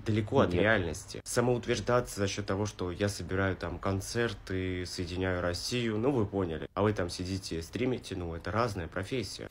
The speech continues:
Speaker 1: Не каждому быть музыкантом, не каждому быть блогером. Это тоже очень разные вещи.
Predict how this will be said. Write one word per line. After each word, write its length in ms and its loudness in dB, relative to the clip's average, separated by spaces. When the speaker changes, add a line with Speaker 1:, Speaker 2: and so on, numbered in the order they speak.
Speaker 1:
Не 120 -2
каждому 680 2
быть 180 -2
музыкантом, 640 -4
не 120 -2
каждому 420 2
быть 240 -2
блогером. 480 -2
Это 200 -12
тоже 200 -4
очень 220 -6
разные 300 -4
вещи. 380 -8